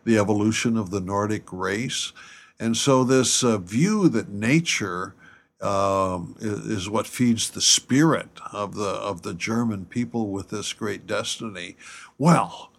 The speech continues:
could that happen to us in America? I, I think very easily. Am I worried about it right now? No. But,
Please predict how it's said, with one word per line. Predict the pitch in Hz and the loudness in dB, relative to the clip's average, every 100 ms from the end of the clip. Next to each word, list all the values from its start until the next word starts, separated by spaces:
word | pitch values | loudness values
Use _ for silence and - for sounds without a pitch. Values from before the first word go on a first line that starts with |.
| _ _ _ _ _ _ _ - | _ _ _ _ _ _ _ 0
could | 131 | 2
that | 117 127 | 4 4
happen | 120 123 120 | 2 0 -2
to | 113 123 | 0 0
us | 113 131 | 2 0
in | 123 | 0
America? | 117 120 135 147 196 190 - | 0 0 0 -2 -6 -8 -8
I, | 143 151 - | -10 -10 -10
I | - - - - | -10 -12 -14 -12
think | 98 - | -12 -8
very | 101 95 92 | -6 -4 -2
easily. | 117 175 165 127 90 95 | 2 4 2 -2 -6 -6
Am | 104 | -2
I | 120 | 2
worried | 113 117 131 | 4 6 6
about | 127 123 117 | 4 4 2
it | 107 | 2
right | 107 107 | 0 -2
now? | 110 101 107 151 | -2 -4 -2 -2
No. | 190 139 98 110 175 170 - - - - - | 0 0 0 0 -2 -2 -8 -20 -20 -20 -6
But, | 117 117 113 113 | 2 4 4 2